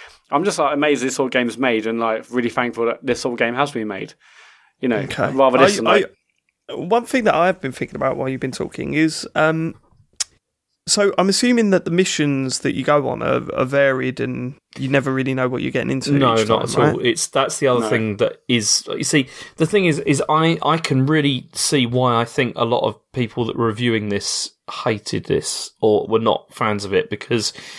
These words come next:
Speaker 3: it is very repetitive. Like the, like, the tasks you do, it really is. You're just taking, like, just
Speaker 2: It can't
Speaker 3: packages from one
Speaker 2: be.
Speaker 3: place to another. That's it,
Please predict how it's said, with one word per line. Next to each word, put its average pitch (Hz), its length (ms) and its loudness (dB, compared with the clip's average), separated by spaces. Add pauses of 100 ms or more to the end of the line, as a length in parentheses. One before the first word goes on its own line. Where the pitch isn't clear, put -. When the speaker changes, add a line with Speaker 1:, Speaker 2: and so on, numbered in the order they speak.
(320)
Speaker 3:
it 139 140 2
is 131 200 2
very 120 240 2
repetitive. - 720 -4
Like 113 180 2
the, 113 300 2
like, - 140 2
the 113 80 0
tasks - 440 -2
you 120 80 -4
do, 110 300 2
it - 220 2
really 113 340 2
is. 104 160 0
You're 104 120 2
just 110 200 -2
taking, 101 480 -2 (340)
like, 107 240 0
just - 160 -4
Speaker 2:
It 214 40 0
can't 113 120 2
Speaker 3:
packages 440 260 0
from - 100 -2
one 110 120 2
Speaker 2:
be. - 60 -12
Speaker 3:
place 110 240 -2
to - 120 -4
another. 95 300 -2
That's - 320 -4
it, - 220 -2